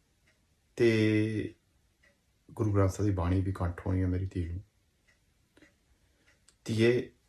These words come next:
ਸ਼ਾਇਦ ਕੋਈ ਹੋਰ ਹੁੰਦਾ ਨਾ, ਲਿਖਿਆ, ਲਿਖਿਆ ਕਿਸੇ ਹੋਰ ਨੇ ਹੁੰਦਾ ਤੇ ਹੁਣ ਨੂੰ ਮੈਂ ਕੀ ਕੁਛ ਹੀ ਕਹਿ ਦੇਣਾ ਸੀ। ਮੇਰੀ ਮਜਬੂਰੀ ਆ।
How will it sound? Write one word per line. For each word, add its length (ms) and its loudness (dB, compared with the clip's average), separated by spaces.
ਸ਼ਾਇਦ 420 0
ਕੋਈ 180 2
ਹੋਰ 260 2
ਹੁੰਦਾ 240 0
ਨਾ, 60 0
ਲਿਖਿਆ, 360 -2
ਲਿਖਿਆ 260 -2
ਕਿਸੇ 200 -6
ਹੋਰ 220 -2
ਨੇ 60 -4
ਹੁੰਦਾ 200 -2
ਤੇ 120 -6
ਹੁਣ 160 -2
ਨੂੰ 100 2
ਮੈਂ 180 -2
ਕੀ 160 -12
ਕੁਛ 260 -2
ਹੀ 40 -6
ਕਹਿ 120 -2
ਦੇਣਾ 160 -2
ਸੀ। 120 -6
ਮੇਰੀ 200 0
ਮਜਬੂਰੀ 540 0
ਆ। 140 -6